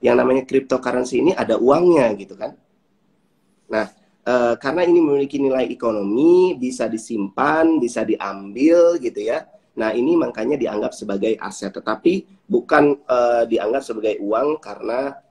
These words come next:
eh, tadi tidak disepakati sebagai uang, tidak, eh, tidak ada yang mengatur sebagai uang dan juga sangat fluktuatif gitu ya. Kemudian yang ketiga adalah cryptocurrency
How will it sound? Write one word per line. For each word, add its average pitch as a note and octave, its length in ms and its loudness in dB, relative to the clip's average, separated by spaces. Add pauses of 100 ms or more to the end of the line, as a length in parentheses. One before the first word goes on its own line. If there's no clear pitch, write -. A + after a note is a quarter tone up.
(140)
eh, G2+ 240 -6
tadi B2+ 320 0
tidak G#2 320 -2
disepakati G#2 480 -10
sebagai G2 400 0
uang, C#3 400 0
tidak, G2+ 560 -2
eh, F#2+ 160 0
tidak G2 240 -2
ada F#2+ 560 -2
yang G2 160 0
mengatur F#2+ 240 -8
sebagai G2 320 -6
uang A#2+ 240 2
dan G2 80 0
juga G2+ 240 -2
sangat G#2 240 -12
fluktuatif - 640 -12
gitu - 240 -14
ya. - 20 -20 (640)
Kemudian A2+ 320 4
yang E3+ 160 2
ketiga A#2+ 480 -2
adalah A#2+ 320 -2
cryptocurrency A#2+ 1040 -4